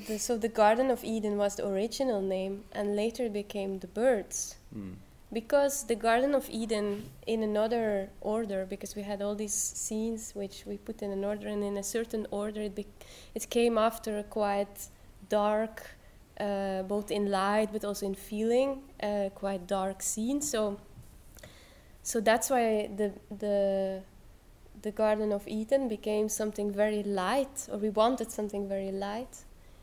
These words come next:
Speaker 1: So the sounds make it, make, make the atmosphere light, uh, in some ways. To re-, it depends again on its context.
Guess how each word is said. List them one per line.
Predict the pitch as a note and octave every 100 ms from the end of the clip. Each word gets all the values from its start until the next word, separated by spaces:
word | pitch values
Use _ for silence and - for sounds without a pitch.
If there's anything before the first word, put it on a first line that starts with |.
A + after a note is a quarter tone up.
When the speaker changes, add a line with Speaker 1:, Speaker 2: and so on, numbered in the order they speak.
| - -
Speaker 1:
So | - A3 G#3+
the | G#3+
sounds | - A3 G#3 B3+ C4 - - - -
make | G#3 G#3+ A3 A3+ -
it, | G#3+ - - - -
make, | G3+ G#3 G#3 A3 - - - - - - - - -
make | G3+ G3 G3 G3 -
the | F#3+ F#3+ F#3+ F#3+ F#3+ -
atmosphere | G#3 - G#3+ - - G3+ G3
light, | F#3+ F#3 C4 E4+ - - - - - - - - - - - - - - -
uh, | G#3 G#3 -
in | G#3
some | G#3 A3 G#3
ways. | G3 A3 B3+ - -
To |
re-, | G#3+ G#3
it | - - - - -
depends | - - G#3+ G#3+
again | - G#3 G3+
on | G3+
its | - -
context. | - A3+ A3 A#3 - -